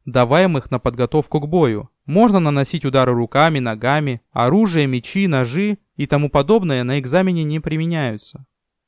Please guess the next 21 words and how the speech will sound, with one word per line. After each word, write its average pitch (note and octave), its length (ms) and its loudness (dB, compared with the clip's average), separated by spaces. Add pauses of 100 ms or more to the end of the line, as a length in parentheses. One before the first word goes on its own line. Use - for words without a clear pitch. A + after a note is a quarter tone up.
(440)
Я D3 200 2
предложил F3 480 2
ей F3 180 0
помочь D3 340 0
разработать C3+ 560 0
стратегию C3 640 -2
действий D3 380 -2
на C3+ 180 0
экзамене, B2 640 -4
спросил: C#3 640 -2 (500)
«Хочешь - 480 0
по E3 140 2
носу C3+ 280 -2
щелкнуть B2+ 500 -2
своих B2+ 340 -2
коллег?» C#3+ 400 -2 (880)
На D3+ 160 2
что A3 180 0
последовал D#3+ 540 2
быстрый D#3 360 0
ответ: D#3+ 380 -2